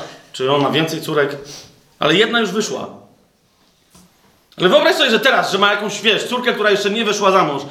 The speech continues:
To jest tylko zaledwie prezydent Stanów Zjednoczonych.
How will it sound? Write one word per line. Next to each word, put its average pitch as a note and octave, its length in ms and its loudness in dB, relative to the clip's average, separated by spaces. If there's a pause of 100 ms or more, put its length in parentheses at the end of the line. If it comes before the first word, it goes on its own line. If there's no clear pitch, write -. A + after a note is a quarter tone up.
(180)
To F3+ 60 2
jest A3+ 320 -2
tylko A3+ 720 2 (100)
zaledwie G3 680 0
prezydent G3+ 520 0
Stanów G#3 320 -2
Zjednoczonych. E3 340 -4